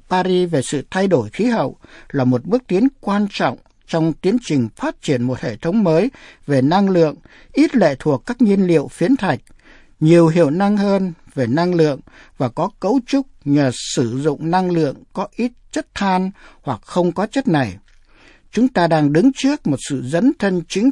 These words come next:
trị về kinh tế to lớn, hệ tại, xét lại và sửa chữa những bất ổn và sai trái trong kiểu mẫu phát triển hiện nay.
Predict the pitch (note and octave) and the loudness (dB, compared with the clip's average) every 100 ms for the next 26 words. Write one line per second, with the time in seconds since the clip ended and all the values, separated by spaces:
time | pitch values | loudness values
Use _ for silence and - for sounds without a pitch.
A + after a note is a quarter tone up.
0 | - E3+ D3 C3+ B2 G#2+ F3+ F#3+ F#3+ D#3+ | 0 -2 -2 -8 -10 -6 -2 0 2 2
1 | G3 A#3+ G3+ G3 G3 F3 A#3 D4 - - | 0 0 0 2 4 4 2 0 -10 -20
2 | - - F3 F3 - D#3 D3+ B2 - - | -10 0 0 0 0 2 0 -4 -14 -10
3 | - D4 - E3+ D3 C3 C3 - - D3+ | -4 -4 -2 -2 -2 -4 -8 -4 2 2
4 | A2 A#2 D3+ G#3 B3 F3+ G3+ C4 C#4+ F4 | 2 -2 -2 2 2 2 0 0 -2 -6
5 | - C3 G#2+ A2 C3+ - F3 E3+ E3 D#3 | -6 -6 -6 -10 -10 -6 0 0 0 -2
6 | D#3 A#3+ - - - G#3+ F#3+ - B2 A#2+ | -2 -4 -8 -20 -4 0 2 2 0 0
7 | B2+ E3+ A#3+ - D4+ - D#3 G#2 G#2 D#3 | -2 -2 -2 -4 -4 -2 -2 -2 -4 -4
8 | C3 D#3+ D#3 | 0 2 0